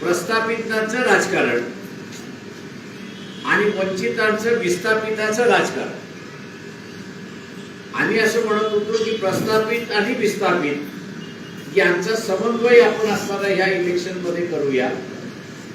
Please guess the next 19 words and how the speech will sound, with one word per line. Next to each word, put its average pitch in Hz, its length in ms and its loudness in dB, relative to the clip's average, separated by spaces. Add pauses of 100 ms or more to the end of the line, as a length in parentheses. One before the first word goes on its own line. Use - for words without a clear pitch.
(720)
परंतु 190 420 2
त्याला 190 580 6 (1300)
या 185 80 4
तिन्ही 190 380 -2
पक्षांचा 202 560 0
नाकार 180 560 0
होता - 440 0 (1600)
आणि - 180 0
म्हणून 208 340 2
आम्ही 214 340 0
असणारा 214 520 4
त्या 196 220 4
ठिकाणी 190 320 0
जाणार 175 480 0
कसं, 175 500 0
म्हणजे 160 260 0
बाहेर 165 400 4
पडणार 175 380 2
कसं, 165 460 0